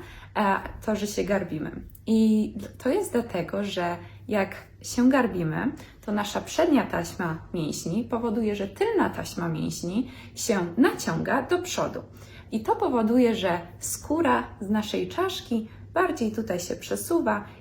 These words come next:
i mamy jej nadmiar, więc kiedy będziemy na przykład podnosić znowu nasze brwi, ten nadmiar skóry też będzie powodował marszczenie się, jeszcze zwiększone marszczenie się naszego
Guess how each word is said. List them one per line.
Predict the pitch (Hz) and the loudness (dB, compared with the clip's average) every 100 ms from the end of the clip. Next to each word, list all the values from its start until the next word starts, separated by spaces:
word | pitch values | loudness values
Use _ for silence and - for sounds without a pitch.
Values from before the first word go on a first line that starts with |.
| - | 0
i | 302 | 4
mamy | 302 285 | 6 8
jej | 240 240 | 8 6
nadmiar, | 196 156 - - - | 4 2 0 -6 -4
więc | 220 226 220 220 - - | 0 2 2 0 -10 -2
kiedy | - 220 | 2 6
będziemy | 233 233 240 220 | 6 6 6 4
na | 208 | 4
przykład | 202 - 180 | 0 -4 -6
podnosić | - 190 185 185 180 | -2 -2 0 -4 -2
znowu | - 359 370 277 | 2 2 4 4
nasze | 202 - 190 | 2 2 -2
brwi, | 190 202 190 - - - | 0 0 -2 -8 -16 -2
ten | 277 277 | 6 8
nadmiar | 339 294 254 - | 10 8 6 2
skóry | - 214 196 - - | -2 -2 -2 -6 -6
też | - 311 269 | 0 2 2
będzie | 226 220 202 | 2 2 0
powodował | 202 196 190 208 220 208 185 185 - - - - | -2 0 2 4 4 4 2 -2 -12 -18 -10 2
marszczenie | 196 180 - 208 190 185 | 2 2 -2 0 0 -2
się, | - 180 185 - | -4 -4 -4 -2
jeszcze | 208 220 - | -2 -2 -4
zwiększone | 180 175 170 - 226 170 160 - - - - | -4 -2 -4 -2 0 0 -4 -8 -18 -16 -4
marszczenie | 175 - - 214 202 | -4 -2 0 2 0
się | - 180 175 | -2 -2 -2
naszego | 180 170 - 160 160 | -2 -4 -2 -2 -2